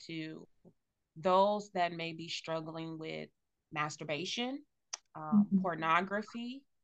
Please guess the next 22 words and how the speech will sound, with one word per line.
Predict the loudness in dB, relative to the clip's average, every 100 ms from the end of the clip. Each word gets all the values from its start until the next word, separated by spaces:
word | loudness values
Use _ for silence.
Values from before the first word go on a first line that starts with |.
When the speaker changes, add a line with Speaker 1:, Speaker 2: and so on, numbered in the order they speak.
| _ _ _ _ _
Speaker 1:
Um, | -4 -2 -4 -6 -8 -10 -12 -18 _ _ _ _ _ _ -20 _ _ _
I | 0 0 0
think | -2 -2 -4 -10 -6
that | 2 2 4 0 0
when | -2
we | -4
talk | 0 -2 0
about | 0 0
the | 0
reference | -2 4 4 2 -12 -12 -12
point | -14 -10 -8 -8 -8
and | -10
the | -10
prior | -2 0 0
experiences | -4 -10 -12 -4 -2 -2 -4 -8 -12 -10
and, | -10 -8
and | -10
the | -10
comparison | -10 -12 -6 6 8 8 -2 -6 -8 -8 -12 _ _ _ _ _
and | 0 0 0 -2
the | -6 -2
expectations, | -2 -2 -6 -4 -4 -4 -4 -2 -2 -4 -6 -6 -14